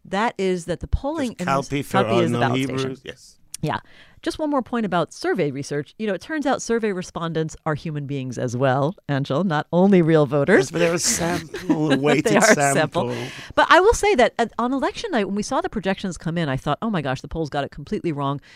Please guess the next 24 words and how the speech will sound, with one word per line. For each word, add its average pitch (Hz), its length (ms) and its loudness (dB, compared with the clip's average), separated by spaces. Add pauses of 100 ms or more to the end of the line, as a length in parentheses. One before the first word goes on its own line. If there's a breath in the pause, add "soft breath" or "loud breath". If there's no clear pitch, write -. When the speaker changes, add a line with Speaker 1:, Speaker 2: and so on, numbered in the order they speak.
(180 loud breath)
Speaker 1:
There, 170 160 0
how, 202 220 -2 (120)
how 214 160 -2
did 202 120 -4
this 165 120 -8
happen? 151 360 -6
There 156 120 -6
was 151 160 -6
a 139 60 -20
time, 175 360 -8
there 160 120 -4
was, 139 160 -8
uh, 139 280 -6
some 196 200 -4
of 190 80 -4
the 180 100 -4
exit 160 220 -6
polls 151 260 -6
showed 147 260 -8
the 143 80 -10 (120)
two 220 220 -4
Haredi 160 360 -10
parties 143 320 -8
together 139 460 -6